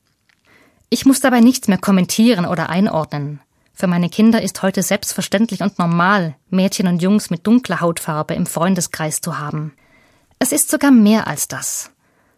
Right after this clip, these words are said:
Mein Sohn hat zu Beginn seiner Schulzeit einen Jungen kennengelernt. Dessen Eltern stammen aus Sri Lanka und alle haben dunkelbraune Haut und schwarze Haare.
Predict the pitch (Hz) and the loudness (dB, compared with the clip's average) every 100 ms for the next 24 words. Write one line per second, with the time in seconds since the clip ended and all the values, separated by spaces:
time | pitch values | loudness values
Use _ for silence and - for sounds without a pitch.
0 | _ 170 165 175 262 247 208 - 190 175 | _ -4 -2 0 2 2 2 -2 -2 -2
1 | 180 214 190 170 - 208 220 220 - 220 | 2 2 4 0 0 -2 -2 -4 0 4
2 | 220 214 180 156 - 160 156 151 160 156 | 6 4 2 0 -4 -4 -4 -6 -8 -8
3 | - - _ _ _ _ 156 - 180 202 | -10 -14 _ _ _ _ -4 -2 -2 -2
4 | 226 220 - 180 202 - 190 - 175 180 | 2 0 0 0 2 2 -2 -2 -2 -2
5 | 277 240 208 202 202 240 185 185 190 226 | -2 -2 -2 -2 0 0 -2 -2 0 2
6 | 294 - 190 165 170 151 151 220 262 190 | 0 0 -4 -2 -2 -2 0 -2 0 -4
7 | - - 180 - 180 160 165 165 165 | -4 -6 -8 -6 -6 -6 -8 -8 -10